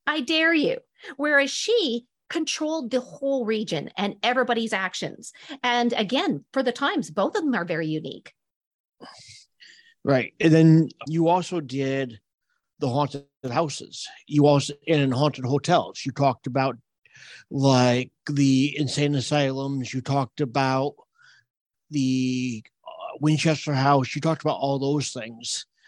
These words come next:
Speaker 1: Mm-hmm.
Speaker 2: What was your most intriguing haunted place that you've done and why?
Speaker 1: I think it's the Sally House.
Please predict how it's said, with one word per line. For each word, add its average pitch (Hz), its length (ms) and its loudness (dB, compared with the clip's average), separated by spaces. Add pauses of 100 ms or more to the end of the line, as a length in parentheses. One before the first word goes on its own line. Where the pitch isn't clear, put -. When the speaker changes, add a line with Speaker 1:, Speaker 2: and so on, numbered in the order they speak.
(120)
Speaker 1:
Mm-hmm. 190 160 -4
Speaker 2:
What 180 240 6
was 202 300 6
your 143 500 6
most 147 540 4
intriguing 135 1000 0 (300)
haunted 135 400 0
place 127 320 -4
that 110 180 -8
you've 113 200 -2
done 107 260 -2 (460)
and 131 180 0
why? 101 360 0 (800)
Speaker 1:
I 277 140 0
think 427 220 -4
it's - 140 -8
the 240 100 -2
Sally 190 400 -4
House. 226 540 -6